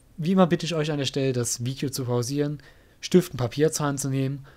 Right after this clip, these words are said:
und zu Übungszwecken diese Aufgaben selber zu lösen. Ich bringe derweil zur Lösung, wünsche euch aber natürlich ganz viel Glück, drücke die Daumen und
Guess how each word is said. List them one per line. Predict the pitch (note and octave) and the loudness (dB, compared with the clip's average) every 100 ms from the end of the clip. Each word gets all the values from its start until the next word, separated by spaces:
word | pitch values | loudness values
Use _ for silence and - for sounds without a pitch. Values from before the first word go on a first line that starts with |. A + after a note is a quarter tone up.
| - _ _ | -20 _ _
und | D#3+ D#3 | -2 0
zu | - | 0
Übungszwecken | E3 C#3+ C3+ - C3+ C3 | -4 -4 -6 -4 -2 -2
diese | B2 C3 | -4 -2
Aufgaben | A#2+ - B2+ A2 | -4 -2 -2 -2
selber | A2 C3 D#3+ | 0 2 0
zu | D3 C#3+ | 0 2
lösen. | C#3 C3+ D3 D3 - - - - - | 2 2 -4 -8 -16 -20 -20 -20 -2
Ich | F#3+ - | 0 4
bringe | F#3+ E3 | 4 4
derweil | D3+ C3+ C#3 | 4 4 4
zur | C#3 B2 | 2 2
Lösung, | C#3+ D3 D3+ D3+ - - _ - | 2 2 -2 -4 -10 -20 _ -4
wünsche | D3 D3 | -2 0
euch | C#3 | 2
aber | C3 | 2
natürlich | B2+ A#2+ C3 - | 2 2 0 0
ganz | B2+ C3 | -2 -2
viel | C#3+ | -2
Glück, | B2+ C#3 C#3 - | 0 -2 -2 -10
drücke | - C3+ B2+ | -4 -2 0
die | B2 | 0
Daumen | B2+ B2+ C3+ C3+ - - - | 2 2 2 -4 -14 -20 -8
und | - C#3 C#3 C#3 - | 2 4 4 -2 -8